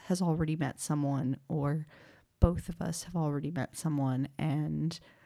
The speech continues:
we're now addressing those emotions in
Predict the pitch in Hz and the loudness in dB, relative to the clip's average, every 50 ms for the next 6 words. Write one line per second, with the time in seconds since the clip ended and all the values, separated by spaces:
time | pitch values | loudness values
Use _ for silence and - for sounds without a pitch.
0 | - _ _ _ _ - - 156 165 156 156 160 165 160 151 - - _ - 156 | -20 _ _ _ _ -4 0 2 2 2 2 0 -2 -4 -6 -6 -8 _ 0 2
1 | 156 156 151 143 143 139 147 147 147 156 165 - 156 - - - _ - _ _ | 2 4 4 2 2 0 -2 -2 -4 -4 -4 -4 -6 -6 -8 -20 _ -20 _ _
2 | _ _ _ _ _ - - 165 156 151 - 156 147 147 - - - 143 139 156 | _ _ _ _ _ -6 -2 -2 -2 0 2 2 2 0 0 0 0 0 0 0
3 | 160 147 147 147 147 143 139 135 135 131 147 135 131 117 123 175 190 - - 269 | -2 -2 0 2 4 4 4 4 4 4 4 4 4 4 2 2 0 2 2 2
4 | 294 311 339 359 359 - - - - _ _ _ _ _ _ _ _ _ _ _ | 2 2 0 -4 -6 -8 -10 -10 -10 _ _ _ _ _ _ _ _ _ _ _
5 | _ _ _ _ _ - - 240 233 240 247 254 254 262 262 | _ _ _ _ _ -2 2 2 4 6 6 6 4 4 2